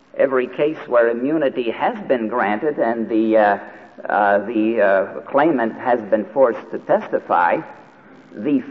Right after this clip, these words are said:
fear of the criminal penalties has been eliminated.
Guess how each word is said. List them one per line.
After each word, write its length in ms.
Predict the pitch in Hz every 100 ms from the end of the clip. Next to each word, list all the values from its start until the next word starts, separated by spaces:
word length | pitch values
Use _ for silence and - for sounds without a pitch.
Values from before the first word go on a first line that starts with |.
| -
fear 640 | 190 220 175 139 143 - -
of 180 | 120 -
the 80 | -
criminal 480 | - 165 196 147 131
penalties 600 | 147 123 135 135 143 135
has 320 | - 113 113 101
been 160 | 156
eliminated. 720 | 165 175 262 254 110 92 -